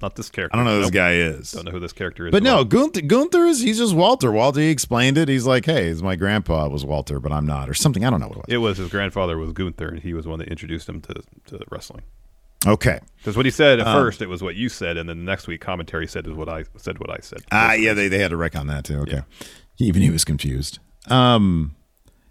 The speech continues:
Speaker 2: yeah, it's, it's, it's a shame.
Speaker 1: Mm-hmm.
Speaker 2: It's, it's a total shame.
Speaker 1: Mm-hmm.
Speaker 2: This is like, you know, Conan comes in and he's Max Moon shame.
Speaker 1: Mm-hmm.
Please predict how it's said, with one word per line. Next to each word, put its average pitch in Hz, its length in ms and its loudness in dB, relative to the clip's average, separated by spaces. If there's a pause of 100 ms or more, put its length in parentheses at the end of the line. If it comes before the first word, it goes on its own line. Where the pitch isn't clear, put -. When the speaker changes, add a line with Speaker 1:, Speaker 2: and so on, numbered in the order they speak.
Speaker 2:
yeah, 139 280 6
it's, 143 200 4
it's, 147 260 2
it's 123 300 0
a 135 60 -2
shame. 80 480 -4 (180)
Speaker 1:
Mm-hmm. 135 260 -8 (520)
Speaker 2:
It's, 131 240 0
it's - 380 -2 (360)
a 104 80 -2 (140)
total 92 400 0
shame. 67 500 -6
Speaker 1:
Mm-hmm. - 220 -10 (880)
Speaker 2:
This 113 180 2
is 127 120 2
like, 98 260 4
you 95 100 0
know, 85 280 2
Conan 92 480 0
comes 80 260 -2
in 82 140 0
and 78 80 0
he's 73 160 -4
Max 82 320 -2
Moon 82 340 0
shame. 67 340 -4
Speaker 1:
Mm-hmm. 87 280 -10